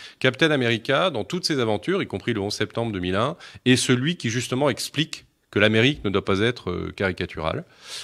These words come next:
Et il y a, euh, un, un, un numéro qui est resté célèbre, où après le onze septembre deux mille un, euh,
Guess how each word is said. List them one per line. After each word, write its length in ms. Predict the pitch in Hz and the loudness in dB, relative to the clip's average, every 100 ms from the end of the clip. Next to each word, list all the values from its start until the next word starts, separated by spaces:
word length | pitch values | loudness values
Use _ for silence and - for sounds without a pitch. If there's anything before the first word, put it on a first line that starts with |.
| - | -4
Et 80 | 98 | 2
il 60 | 101 | 6
y 60 | |
a, 160 | 123 127 | 6 6
euh, 480 | 98 90 87 87 90 - | 4 0 -4 -6 -10 -10
un, 240 | 90 85 85 87 85 82 - | -8 -8 -8 -12 -16 -18 -10
un, 260 | 85 87 90 | -8 -6 -6
un 100 | 92 | -2
numéro 420 | 98 113 120 123 117 | 2 4 4 4 2
qui 100 | 85 | -2
est 40 | |
resté 300 | 85 - 98 | -6 -6 -6
célèbre, 540 | - 90 98 151 107 - | -4 0 2 2 -2 -4
où 180 | 101 101 | 0 6
après 320 | 139 - 143 | 6 6 4
le 80 | 120 | 4
onze 140 | 95 | 0
septembre 320 | - 90 107 104 | -4 -4 -4 -4
deux 60 | |
mille 120 | 85 | -2
un, 200 | 92 139 - _ - - - | 0 0 -4 _ -20 -20 -8
euh, 640 | 95 95 95 92 95 90 | 2 4 4 4 0 -2